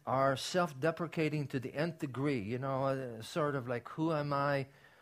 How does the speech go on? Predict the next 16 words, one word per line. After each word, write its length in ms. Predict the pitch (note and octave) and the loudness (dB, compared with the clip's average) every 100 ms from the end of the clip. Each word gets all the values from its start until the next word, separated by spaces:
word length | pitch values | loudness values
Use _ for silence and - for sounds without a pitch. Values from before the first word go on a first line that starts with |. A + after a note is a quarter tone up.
| - _ | -20 _
Uh, 680 | - B2+ A#2 A#2 A#2 A2+ A2 G#2+ | -8 -4 -2 0 0 0 0 -2
why 320 | A2 C3 D#3+ | 0 2 2
would 220 | C#3+ A#2 | 0 0
God 240 | C#3 C#3+ | 0 0
want 260 | C#3 C#3 C#3 | 2 0 -2
anything 400 | C3+ C#3+ - C#3 | -2 -4 -4 -4
with 220 | C3 B2+ | -4 -4
me? 180 | C3 C#3+ | -4 -2
Why 280 | C#3+ D3 D#3+ | 2 4 4
would 220 | D#3 D3+ | 2 0
anybody 460 | D3 E3 D#3 D#3 D#3+ | -2 0 2 4 4
else 300 | F#3+ G#3+ - | 4 2 -2
want 180 | C#3 | -2
anything 380 | C3 C3 D3+ C3 | -2 -4 -4 -4
with 160 | B2 B2 | -4 -4
me?" 300 | B2+ A#2+ | -4 -4